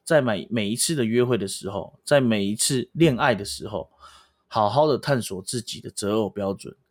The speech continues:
好好跟对方观察说，你们，呃，你们的情况是怎么样？哦，这个就很重要哦。我讲真的，要宁滥勿缺，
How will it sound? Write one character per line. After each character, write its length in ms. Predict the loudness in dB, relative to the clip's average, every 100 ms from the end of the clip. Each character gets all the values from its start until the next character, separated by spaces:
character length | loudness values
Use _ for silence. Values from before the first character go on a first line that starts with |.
| _ -20 _
好 260 | 0 2 4
好 200 | 4 4
跟 200 | 2 0
对 160 | 0
方 180 | 0 -2
观 200 | -4 -6
察 180 | -6 -10
说， 320 | -6 -6 -8 _ _ _ _ -20 _
你 100 | -8
们， 200 | -6 -6 -6
呃， 240 | -2 -2 -4 -16 -20 -20 _
你 100 | -4
们 120 | 0
的 100 | 0
情 260 | -2 -2 -2
况 220 | -2 -2
是 120 | -6
怎 160 | -10 -12
么 100 | -14
样？ 180 | -16 -18 _ _ _ _ _ _ _ -2
哦， 380 | 2 2 0 -10 _
这 100 | -4
个 100 | -2
就 140 | 2 2
很 160 | 2
重 200 | 2 2
要 220 | 4 4
哦。 280 | 4 0 -4 _ _ -8
我 100 | -4
讲 200 | -2 0
真 200 | 0 2
的， 240 | 0 -2 -10 _ _ _ _ _
要 140 | 2
宁 200 | 4 4
滥 200 | 2 2
勿 100 | 0
缺， 260 | 0 0